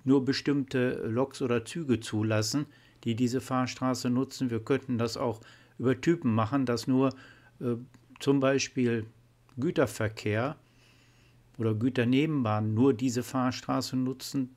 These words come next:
darf. Wir könnten es auch auf den, äh, auf Fahrpläne begrenzen, dass also diese Fahrstraße nur in Fahrplänen benutzt werden kann.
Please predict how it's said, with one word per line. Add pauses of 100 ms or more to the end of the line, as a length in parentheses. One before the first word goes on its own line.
(120)
darf. (340)
Wir
könnten
es
auch
auf
den, (580)
äh,
auf
Fahrpläne
begrenzen,
dass
also
diese (160)
Fahrstraße
nur
in
Fahrplänen
benutzt
werden
kann.